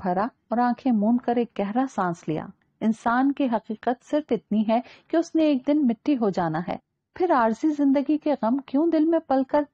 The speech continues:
दर्द देते हैं? सवाल तो उठा था, पर जवाब उसके पास फिलहाल नहीं था। कुछ सवाल बहुत तकलीफ देह होते हैं क्योंकि उनके जवाब ढूंढने से भी नहीं मिलते। अगर मिल जाएं, तो जिन गमों के दिल में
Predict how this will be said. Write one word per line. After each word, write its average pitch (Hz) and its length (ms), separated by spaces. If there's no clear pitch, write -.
दर्द 226 160
देते - 260
हैं? 190 260
सवाल 180 420
तो 240 200
उठा 285 260
था, 196 240
पर 330 120
जवाब 202 440
उसके 285 240
पास 269 300
फिलहाल 226 440
नहीं 247 240
था। 185 140
कुछ 302 200
सवाल 185 500
बहुत 226 300
तकलीफ 254 460
देह 185 140
होते 165 240
हैं 180 200
क्योंकि 359 280
उनके 254 280
जवाब 202 460
ढूंढने 214 360
से 233 200
भी 311 160
नहीं 285 260
मिलते। 160 400
अगर 175 260
मिल 180 240
जाएं, 220 280
तो 370 80
जिन 320 300
गमों 247 280
के 262 160
दिल 214 220
में 240 160